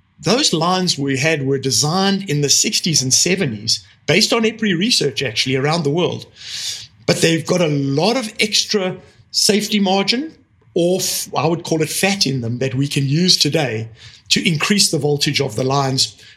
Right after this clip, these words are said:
let's say from two thirty to three forty-five K V with minimal adjustment, increasing the power flow significantly. And so we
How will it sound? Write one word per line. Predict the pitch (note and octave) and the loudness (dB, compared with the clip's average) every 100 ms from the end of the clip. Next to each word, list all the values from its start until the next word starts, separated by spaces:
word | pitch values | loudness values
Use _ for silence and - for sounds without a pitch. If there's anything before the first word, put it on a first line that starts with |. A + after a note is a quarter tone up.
| - | -4
let's | C#3+ D3+ | 0 2
say | G#3+ A#3+ | 2 0
from | A#3 D3+ C#3 C3 _ - | 0 -2 -2 -6 _ -4
two | - F#3+ | -2 0
thirty | F#3 F3 G3+ | 0 0 2
to | E3+ | 0
three | D#3 D#3 F3 | 0 -2 -2
forty-five | - F3 D#3 E3+ A3+ - | 0 -2 2 2 2 0
K | D3+ C#3 | -2 -2
V | C3 A#2+ | -4 -6
with | A#2+ C3 | -6 -4
minimal | C3+ D#3 E3+ F3+ | -2 0 0 0
adjustment, | G3 F#3 G#3+ C3+ C3 - - - _ - | 0 0 0 -2 -6 -6 -12 -20 _ -6
increasing | C#3+ - F3+ F3 D#3 | -2 0 2 2 0
the | |
power | D3 C#3+ D3+ | 0 2 2
flow | D#3 C3+ B2 A#2+ - - | 0 -2 -2 -6 -14 -6
significantly. | - D#3 C#3 C#3+ D3+ - G#2+ A2 G#2 - | -2 0 0 -2 -4 -6 -8 -8 -10 -6
And | A#2 | -2
so | D3+ | 0
we | D3+ | 0